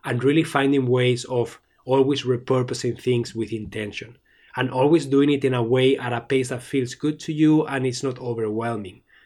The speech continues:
Things don't accumulate to the point that then you get on panic mode, okay? That's what we are trying to avoid here. We are trying to be proactive. We are trying to be intentional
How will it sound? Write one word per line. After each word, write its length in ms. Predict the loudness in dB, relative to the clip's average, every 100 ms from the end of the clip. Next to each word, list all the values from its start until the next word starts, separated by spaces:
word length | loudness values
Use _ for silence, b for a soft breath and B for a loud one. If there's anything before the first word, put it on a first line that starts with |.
| b -4
Things 220 | -2 0
don't 220 | 0 0
accumulate 760 | -6 -10 -2 0 2 0 0 -2
to 100 | -6
the 120 | -6
point 480 | -2 2 4 2 -2 B B B -4
that 160 | 0
then 220 | 2 2 2
you 180 | -2
get 220 | 0 0 -2
on 320 | -6 -6 -8
panic 400 | -2 -2 -2 -6
mode, 340 | -10 -10 -16 _ b b b b -10
okay? 400 | -4 0 -2 -4 b b b _ _ _ _ _ _ _ _ _ _ _ _ _ _ _
That's 360 | -8 -2 -2 0
what 140 | -2
we 120 | 0 0
are 80 |
trying 320 | -2 -2 -2 -2
to 160 | -4 -4
avoid 440 | -4 0 0 0
here. 240 | -4 -6
We 140 | -2 -4
are 80 | -2
trying 320 | -2 0 0
to 300 | 2 2 0 B B -6
be 140 | -4 -4
proactive. 680 | 0 6 6 4 0 0
We 120 | 2
are 60 | 0
trying 240 | -2 -2
to 100 | -2
be 120 | -4 -2
intentional 760 | -2 -2 -2 -2 0 0 -2